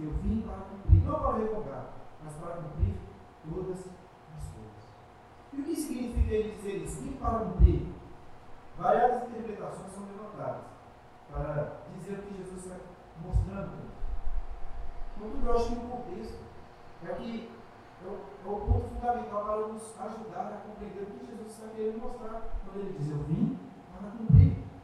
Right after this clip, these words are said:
Se você olhar o Evangelho de Mateus como um todo, verá que todo ele, muito claro que um dos seus objetivos é mostrar que Jesus é o cumprimento das Escrituras e das profecias do Antigo Testamento.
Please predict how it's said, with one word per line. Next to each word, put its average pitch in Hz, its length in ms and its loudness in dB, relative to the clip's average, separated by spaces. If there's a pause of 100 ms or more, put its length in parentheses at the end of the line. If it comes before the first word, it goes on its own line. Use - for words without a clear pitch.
(640)
Se 175 120 -14
você 202 260 -4
olhar 170 320 0
o 156 80 -4
Evangelho 143 360 -4
de 131 120 -10
Mateus 131 380 -10
como 143 180 -12
um 123 140 -12
todo, 226 180 -12 (540)
verá 214 240 -6
que 233 160 -6 (100)
todo - 320 4
ele, - 320 -2 (1000)
muito - 340 0
claro 247 220 -2
que 220 100 -6
um 220 60 -6
dos 208 100 -8
seus 220 240 -8
objetivos 185 420 -8
é 208 120 -8
mostrar 143 500 -10 (580)
que 185 120 -14
Jesus 208 460 -10
é 202 40 -8
o 196 80 -6
cumprimento 208 640 -12 (560)
das 156 140 -10
Escrituras 190 840 -10 (360)
e 165 120 -12
das 190 160 -6
profecias 220 680 -6
do 185 120 -10
Antigo 185 320 -12
Testamento. 208 480 -12